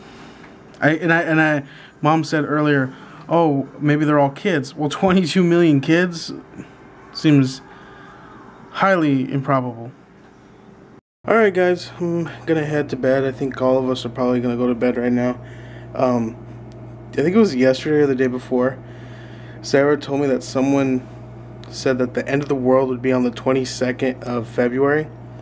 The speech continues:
which kinda blows 'cause that's my birthday. But, uh,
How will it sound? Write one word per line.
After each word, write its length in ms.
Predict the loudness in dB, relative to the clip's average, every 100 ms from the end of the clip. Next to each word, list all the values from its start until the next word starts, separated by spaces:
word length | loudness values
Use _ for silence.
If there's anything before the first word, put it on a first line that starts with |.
| -18 -18 -18 -18 -18 -18 -8
which 180 | -6 -2
kinda 220 | 0 0
blows 640 | 0 0 2 4 4 0
'cause 140 | -4 -4
that's 180 | -2 -2
my 80 |
birthday. 500 | 0 -2 0 0 0 -2 -14 -18 -18 -18 -18 -18 -16 -6
But, 200 | -4 -4
uh, 160 | -6